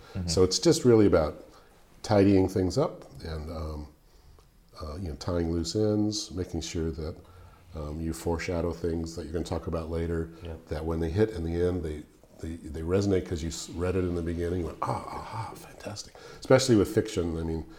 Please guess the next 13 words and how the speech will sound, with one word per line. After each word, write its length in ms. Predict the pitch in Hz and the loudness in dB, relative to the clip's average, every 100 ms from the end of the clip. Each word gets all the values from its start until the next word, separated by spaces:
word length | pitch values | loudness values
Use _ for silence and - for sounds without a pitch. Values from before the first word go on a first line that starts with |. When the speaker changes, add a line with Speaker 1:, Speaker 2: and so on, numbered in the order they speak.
| - | -14
Speaker 2:
you 60 | - | -6
see 180 | - 110 | 4 6
all 120 | 92 | 8
that 180 | 87 80 | 6 2
stuff 360 | - 85 76 - | -2 -4 -4 -6
becomes 240 | - 80 | -4 -2
really 200 | 90 87 | 0 2
important. 500 | 78 73 71 71 - | 0 -4 -8 -10 -18
Speaker 3:
Mm. 60 | - | -6
Speaker 2:
Characters 500 | 127 95 90 85 78 | 4 6 4 0 -6
become 260 | 85 80 85 | -6 -6 -6
important. 480 | 80 82 76 69 76 - - - - - - - - - | -6 -8 -10 -12 -16 -20 -20 -20 -20 -20 -20 -20 -20 -14
Um, 360 | 80 73 76 | -8 -6 -8